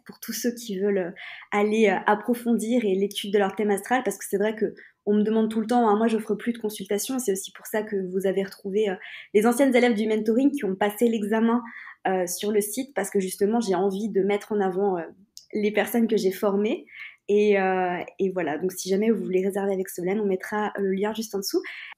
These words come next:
Avant de commencer l'épisode, est-ce que tu peux juste, euh, bah, nous expliquer un petit peu comment tu es tombée dans l'astrologie ? Comment s'est passé ton plongeon ?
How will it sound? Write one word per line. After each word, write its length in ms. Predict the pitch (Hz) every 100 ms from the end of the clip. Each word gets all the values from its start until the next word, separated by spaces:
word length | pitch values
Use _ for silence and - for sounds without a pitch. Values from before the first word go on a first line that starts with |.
| -
Avant 240 | 240 277
de 60 | 370
commencer 360 | 359 269 277
l'épisode, 460 | 247 240 240 226 294
est-ce 160 | 262 -
que 80 |
tu 160 | 240 -
peux 160 | - 233
juste, 480 | 208 311 - - -
euh, 420 | 220 214 202 190 160
bah, 220 | 190 202
nous 460 | 214 214 208 190 185 180
expliquer 380 | 240 - 247 359
un 120 | 262
petit 200 | - -
peu 360 | - 233 320 339 - _
comment 420 | - 254 240 311
tu 300 | - - 208
es 260 | 202 190 190
tombée 220 | 254 285
dans 80 | 240
l'astrologie ? 580 | 220 - 214 190 190 -
Comment 220 | - 240
s'est 160 | 302 262
passé 240 | 214 214
ton 120 | 254 220
plongeon ? 440 | 220 196 185 185